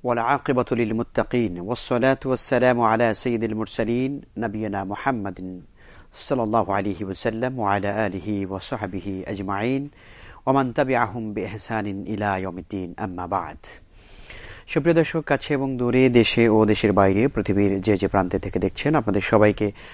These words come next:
সাদর আমন্ত্রণ জানাচ্ছি মাহে রমজান উপলক্ষে আমাদের বিশেষ আয়োজন রমাদানের একক আলোচনা অনুষ্ঠানে। আলহামদুলিল্লাহ, প্রিয় দর্শক, আমরা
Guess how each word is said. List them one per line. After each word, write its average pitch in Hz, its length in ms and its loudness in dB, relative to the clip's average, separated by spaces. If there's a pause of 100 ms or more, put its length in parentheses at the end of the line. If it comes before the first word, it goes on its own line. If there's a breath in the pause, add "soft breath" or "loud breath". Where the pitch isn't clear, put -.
(140)
সাদর 123 320 0
আমন্ত্রণ 120 400 -2
জানাচ্ছি 104 440 -6 (1000 soft breath)
মাহে 113 180 2
রমজান 101 320 -4
উপলক্ষে 92 400 -4
আমাদের 90 260 -2
বিশেষ 104 380 -2
আয়োজন 98 340 0 (300)
রমাদানের 98 600 2
একক 92 320 -2
আলোচনা 90 320 -2
অনুষ্ঠানে। - 480 -8 (1000 loud breath)
আলহামদুলিল্লাহ, 151 560 2
প্রিয় 143 160 0
দর্শক, 135 340 -2
আমরা 120 360 2